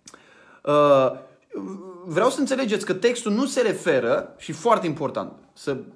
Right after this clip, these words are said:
pricepem lucrul ăsta, textul nu se referă la faptul că avem anumite perioade de faliment sau de cădere.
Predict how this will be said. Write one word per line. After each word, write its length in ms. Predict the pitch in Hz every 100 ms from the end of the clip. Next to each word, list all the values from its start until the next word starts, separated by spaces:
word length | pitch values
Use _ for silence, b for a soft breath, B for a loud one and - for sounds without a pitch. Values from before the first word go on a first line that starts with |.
| - - - -
pricepem 400 | 147 165 143 135
lucrul 220 | 120 113
ăsta, 240 | 107 - b b b
textul 360 | - 208 208 202
nu 140 | 254
se 160 | 277 233
referă 640 | 175 - 208 190 190 196 B B B B B
la 240 | 139 147
faptul 460 | 147 208 196 196 160
că 240 | 185 190 190
avem 300 | 156 151 175
anumite 380 | 160 160 165 160
perioade 460 | 151 143 147 135
de 140 | 127 135
faliment 440 | - 127 127 127
sau 120 | 120
de 120 | 113
cădere. 400 | 110 104 98 -